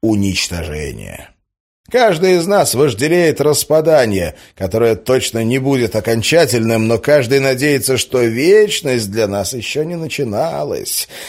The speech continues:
и опасается, что вечность началась в миг давнего прихода на эту землю.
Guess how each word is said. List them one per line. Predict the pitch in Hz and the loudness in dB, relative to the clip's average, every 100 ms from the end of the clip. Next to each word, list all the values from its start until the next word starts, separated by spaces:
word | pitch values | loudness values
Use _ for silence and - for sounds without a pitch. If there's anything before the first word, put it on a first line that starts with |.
| - | 0
и | 110 | 2
опасается, | 104 107 123 127 123 120 | 4 2 2 2 2 0
что | - - 98 | -2 0 0
вечность | 87 113 185 175 - 151 113 95 - - - - | 0 -2 -2 -2 -4 -2 -2 -2 -4 -6 -10 -10
началась | 90 123 123 127 165 156 113 | -2 0 2 2 4 4 2
в | 98 | -2
миг | 123 151 110 87 | 0 0 -2 -2
давнего | 135 147 139 135 139 131 | 2 4 4 2 2 2
прихода | 117 120 - 127 120 117 | 0 -2 0 0 2 0
на | 117 110 | 2 2
эту | 98 104 | 0 -2
землю. | 92 92 87 69 67 65 - | -2 -2 -4 -6 -10 -10 -12